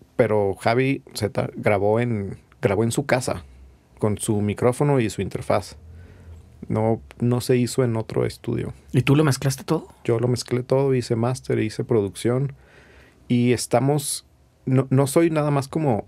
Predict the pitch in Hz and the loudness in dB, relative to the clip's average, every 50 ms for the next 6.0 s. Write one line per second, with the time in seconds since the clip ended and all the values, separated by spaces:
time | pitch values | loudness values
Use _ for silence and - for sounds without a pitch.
0 | - 254 156 - 98 - - _ _ - - - - - - - - - - - | -6 -6 -4 -4 -4 -6 -10 _ _ -20 -20 -20 -20 -20 -20 -20 -20 -20 -20 -20
1 | - - - - - - - - 107 123 123 - 131 135 127 110 104 117 113 - | -20 -20 -20 -18 -14 -6 0 0 0 2 2 0 0 2 2 4 4 2 2 4
2 | - 123 120 113 110 104 101 95 92 - - 101 90 - 87 87 85 - 113 110 | 2 2 2 2 0 -2 -2 -4 -4 -2 -2 -4 -2 -2 -4 -6 -2 -2 -2 -2
3 | - - - - - - 117 92 113 113 107 110 120 120 127 131 131 131 - - | -2 -4 -10 -12 -6 -2 2 4 4 4 4 2 0 2 2 0 0 -2 -6 -16
4 | - - - 123 117 117 123 127 123 - 131 127 131 - 104 - - - - 117 | -16 -12 -6 -2 0 0 0 -2 -2 -2 -4 -2 0 -2 -4 -4 -4 -2 0 0
5 | 110 - - - 113 120 117 - 151 139 - 104 - - 123 - 135 131 123 | 0 0 0 0 2 2 2 2 0 0 0 0 0 0 0 2 2 0 0